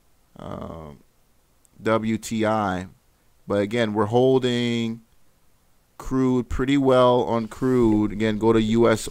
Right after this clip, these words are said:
oil for the price of crude. That's the live chart on U S oil now at fifty-five fifty-five, fifty-one fifty-five.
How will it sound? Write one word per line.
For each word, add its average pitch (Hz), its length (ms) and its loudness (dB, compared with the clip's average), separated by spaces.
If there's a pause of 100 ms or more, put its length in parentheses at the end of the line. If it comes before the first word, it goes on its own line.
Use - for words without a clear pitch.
oil 113 480 4
for 110 240 -6
the 101 60 -6
price 110 340 -4
of 104 100 -8
crude. 110 400 -4
That's 104 240 -6
the 101 100 -6
live 101 380 -2
chart 104 420 -4 (840)
on 98 280 -6
U 107 200 -2
S 101 220 -4
oil 104 320 0
now 101 260 -4
at 95 160 -6
fifty-five 104 840 -4
fifty-five, 101 960 -6
fifty-one 123 520 -4
fifty-five. 95 880 -4